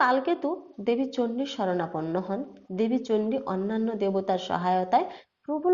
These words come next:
প্রাকৃতিক তাণ্ডব ঘটান। ফলে সকল সাধারণ মানুষ কালকেতুর তৈরি গুজরাট নগরে আশ্রয় গ্রহণ করেন এবং কালকেতু তার রাজপ্রাসাদের লোকও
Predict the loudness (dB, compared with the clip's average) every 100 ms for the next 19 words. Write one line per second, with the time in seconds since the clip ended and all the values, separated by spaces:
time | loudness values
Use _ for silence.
0 | 6 6 6 2 -4 -2 0 2 2 2
1 | 0 -6 -4 -6 -8 -16 _ _ _ _
2 | _ _ _ 0 4 4 2 0 0 -2
3 | 2 2 4 2 4 2 0 -2 2 4
4 | 4 2 -2 -4 0 0 2 -2 -6 -20
5 | _ -4 -4 0 -2 0 -2 0 0 -2
6 | -4 -4 0 2 2 0 -4 -4 -4 -6
7 | -10 -10 -4 -4 -2 0 0 -2 -4 -2
8 | -2 -2 -10 -4 0 2 0 -4 -2 0
9 | 0 0 2 2 2 0